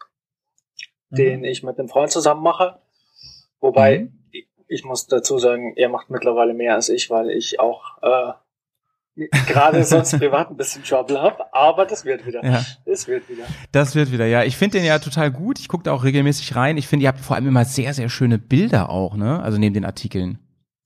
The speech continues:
Speaker 1: Machst du die eigentlich?
Speaker 2: Ähm, ja, machen wir beide. Wir haben beide auch schon, äh, bevor wir mit dem Schreiben und mit dem Blog angefangen haben, viel zusammen fotografiert und,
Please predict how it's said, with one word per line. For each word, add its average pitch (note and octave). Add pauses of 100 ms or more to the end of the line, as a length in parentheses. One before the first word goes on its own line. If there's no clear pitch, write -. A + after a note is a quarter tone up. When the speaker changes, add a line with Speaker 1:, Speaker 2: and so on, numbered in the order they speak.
(140)
Speaker 1:
Machst A#2+
du D#3+
die F#3
eigentlich? G#2 (600)
Speaker 2:
Ähm, B2+
ja, C3+
machen E3+
wir C3
beide. C3
Wir A#2+
haben C#3 (680)
beide C3+
auch C#3+
schon, C3+ (300)
äh, B2+ (100)
bevor D3+
wir B2 (120)
mit C3
dem B2
Schreiben C3
und B2+
mit B2
dem B2
Blog C3
angefangen B2+
haben, C3+ (520)
viel D3
zusammen C3+
fotografiert C#3 (140)
und, C3